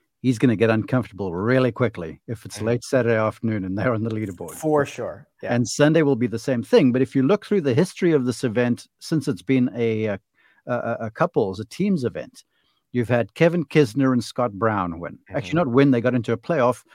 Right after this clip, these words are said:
Speaker 1: against Jonas Blixt and Cameron, um,
Speaker 2: Smith.
Speaker 1: Smith.
Speaker 2: Yeah.
Speaker 1: And Brownie, Scott Brown, that is, is a good player, but he's no Kevin Kisner. And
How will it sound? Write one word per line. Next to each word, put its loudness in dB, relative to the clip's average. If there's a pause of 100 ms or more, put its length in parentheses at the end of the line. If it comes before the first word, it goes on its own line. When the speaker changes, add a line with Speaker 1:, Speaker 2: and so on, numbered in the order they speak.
(300)
Speaker 1:
against -2
Jonas 2
Blixt -2
and -6
Cameron, -2 (180)
um, -6
Speaker 2:
Smith. -2
Speaker 1:
Smith. -20 (260)
Speaker 2:
Yeah. -18 (560)
Speaker 1:
And 2 (760)
Brownie, 0
Scott 0
Brown, 2
that -4
is, -2
is -2
a 0
good 2
player, 0 (280)
but -8
he's 0
no 2
Kevin -2
Kisner. 0 (640)
And -2